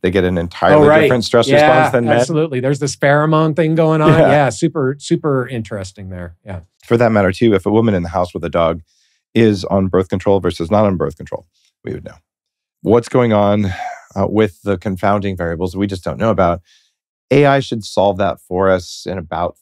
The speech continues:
Speaker 1: three years.
Speaker 2: <laughs> Again,
Speaker 1: Uh,
Speaker 2: you're
Speaker 1: just
Speaker 2: very optimistic.
Speaker 1: Well, it,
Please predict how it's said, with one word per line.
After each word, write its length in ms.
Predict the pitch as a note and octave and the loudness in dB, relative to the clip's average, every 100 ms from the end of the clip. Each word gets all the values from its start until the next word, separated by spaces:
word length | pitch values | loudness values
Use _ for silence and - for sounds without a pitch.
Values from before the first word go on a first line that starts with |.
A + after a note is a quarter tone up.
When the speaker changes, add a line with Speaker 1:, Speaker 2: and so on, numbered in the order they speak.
| _ | _
Speaker 1:
three 220 | E2+ E2+ | -8 -6
years. 600 | D2 C#2+ D2 G#2+ G#2+ - - _ | -6 -6 -4 -6 -6 -16 -20 _
Speaker 2:
<laughs> 220 | _ _ A3+ | _ _ -16
Again, 140 | D3 - | -16 -6
Speaker 1:
Uh, 220 | F2+ F2 | -4 -2
Speaker 2:
you're 120 | G#2 | -4
Speaker 1:
just 240 | G#2 A2 C3+ | -4 -4 0
Speaker 2:
very 220 | C3+ C#3 | 2 2
optimistic. 540 | B2+ - A#2+ G#2 - | 0 -4 -6 -6 -2
Speaker 1:
Well, 300 | E3+ F3+ D#3 - _ - - | 2 2 0 -6 _ -20 -12
it, 220 | - D#3 | 0 0